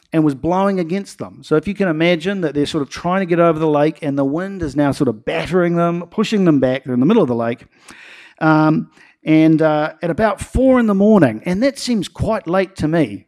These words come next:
Do you know what I mean? Like, I don't know if you've ever been in a boat. I'd be thinking, "This is taking longer than I thought." And about four in the morning, they're still battling away. And just imagine this. So you're in the boat.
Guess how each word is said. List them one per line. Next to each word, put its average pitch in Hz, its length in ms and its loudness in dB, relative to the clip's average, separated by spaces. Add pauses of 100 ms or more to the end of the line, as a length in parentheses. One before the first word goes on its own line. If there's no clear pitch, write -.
(100)
Do 190 80 -6
you 196 60 0
know 196 60 4
what 190 80 6
I 208 120 6
mean? 269 120 4
Like, 165 340 6
I 175 80 -2
don't 170 140 -2
know 165 60 0
if 156 80 -8
you've 165 140 -4
ever 160 100 0
been 160 200 0
in 151 40 0
a 143 40 2
boat. 131 400 2
I'd 156 140 4
be 156 100 4
thinking, 147 480 -6
"This - 220 -2
is 330 120 -2
taking 127 380 -2
longer 117 400 2
than 104 220 -8
I 151 100 -2
thought." 349 360 4 (840)
And 202 200 8
about 202 220 2
four 381 200 6
in 320 60 8
the 220 60 6
morning, 147 320 6
they're 180 140 4
still 339 320 2
battling 208 420 -2
away. 117 460 0
And 170 320 -2
just 185 240 -8
imagine 170 520 0
this. - 420 -2 (100)
So - 160 -14
you're 123 180 -2
in 180 80 0
the 180 80 -2
boat. 131 400 0